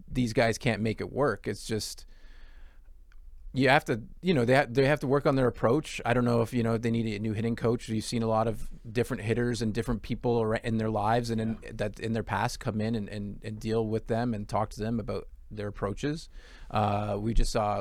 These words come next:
Speaker 1: uh, Luis Rivera retired yesterday. Uh, Bo scared him into retirement by rolling through that stop
Speaker 2: <laughs>
Speaker 1: sign.
Speaker 2: Blue Jays third base coach, for
Speaker 1: <laughs> Yeah.
Speaker 2: those who don't know.
Speaker 1: <laughs> Yeah, and, um, yeah, I mean, the team's gonna look completely different,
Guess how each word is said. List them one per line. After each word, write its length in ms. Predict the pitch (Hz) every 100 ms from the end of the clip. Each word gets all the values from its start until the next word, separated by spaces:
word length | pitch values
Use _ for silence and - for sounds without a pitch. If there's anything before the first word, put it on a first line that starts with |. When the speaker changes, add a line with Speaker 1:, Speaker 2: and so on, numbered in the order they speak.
| -
Speaker 1:
uh, 300 | 107 98 101
Luis 260 | 104 110 107
Rivera 380 | 101 110 127
retired 500 | 120 117 117 123 120
yesterday. 400 | 117 120 - 131 113 -
Uh, 200 | 104 101
Bo 320 | 98 104 107
scared 260 | - 113 110
him 80 | 107
into 220 | 107 107
retirement 500 | 101 104 110 127 120
by 100 | -
rolling 280 | - 113 117
through 120 | 123
that 140 | 117
stop 300 | - - 127 -
Speaker 2:
<laughs> 60 |
Speaker 1:
sign. 160 | 165 151
Speaker 2:
Blue 120 | 170
Jays 220 | 165 156
third 220 | - 151 117
base 240 | 131 120
coach, 280 | - 127 123
for 120 | 170
Speaker 1:
<laughs> 20 |
Yeah. 60 | 156
Speaker 2:
those 80 | 127
who 60 |
don't 180 | 131 135
know. 240 | 135 156 - 190
Speaker 1:
<laughs> 100 | -
Yeah, 220 | 139 110 -
and, 240 | 117 120 123
um, 440 | 117 117 113 107 - - - - - - - - - - - - 165
yeah, 300 | 226 214 156
I 80 | 156
mean, 140 | 190
the 80 | 185
team's 320 | - 226 196
gonna 140 | 196 170
look 160 | 170
completely 340 | 151 123 151 131
different, 400 | 127 120 113